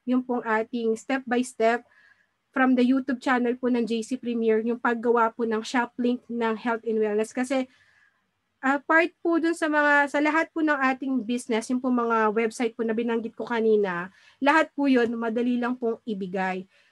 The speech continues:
Yung pong health and wellness natin na website, kailangan nyo po siyang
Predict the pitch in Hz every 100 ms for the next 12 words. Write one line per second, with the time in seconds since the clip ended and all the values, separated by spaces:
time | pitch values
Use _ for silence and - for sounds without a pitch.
0 | _ 262 320 320 339 330 320 311 285 285
1 | 277 277 285 262 240 240 240 226 214 202
2 | 208 208 - 240 240 240 240 233 226 220
3 | 247 226 226